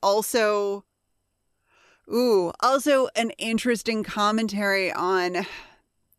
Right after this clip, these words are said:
like, we cannot, like, the world cannot, eh, tolerate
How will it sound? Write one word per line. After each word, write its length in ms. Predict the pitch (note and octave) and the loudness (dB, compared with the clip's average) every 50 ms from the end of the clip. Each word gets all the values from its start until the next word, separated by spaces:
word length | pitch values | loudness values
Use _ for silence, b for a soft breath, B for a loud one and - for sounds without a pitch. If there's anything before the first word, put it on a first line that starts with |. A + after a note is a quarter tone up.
| _ _ _ _ - | _ _ _ _ -16
like, 380 | - - F#3+ A3 G#3+ G#3 - - - | -12 -6 0 0 0 0 0 -8 -10
we 220 | A#3 F#3 A#3 A3 | -8 -6 -6 -6
cannot, 1200 | - - - - - A#3 A#3+ A3+ A#3 A#3 A3+ G#3 G#3 G3+ G3+ G#3 G3 F3 C#3+ - - - - - - _ _ _ _ _ _ _ _ _ - | -8 -10 -12 -6 -4 -2 0 2 2 2 2 2 2 2 2 2 2 0 -2 -4 -8 -14 -16 -16 -18 _ _ _ _ _ _ _ _ _ -2
like, 180 | A#3+ D4 A3 | -2 0 2
the 100 | G#3+ C4 | 0 0
world 460 | B3 A3 C#4+ E4 F#4 F#4+ F4+ D#4 G#3+ | 0 2 0 2 2 2 2 0 -2
cannot, 480 | - - G3+ B3 C4+ C4 C4 B3+ A#3 - _ _ - _ - A3 | -4 -4 -2 0 2 2 2 2 0 -2 _ _ -18 _ -4 -4
eh, 60 | - - _ - | -4 -4 _ -16
tolerate 800 | - - - - A3+ A3+ B3 C4 B3+ A#3 A3 G#3+ G3+ G3 - | -14 -8 -2 2 2 2 2 2 0 2 2 2 0 0 -2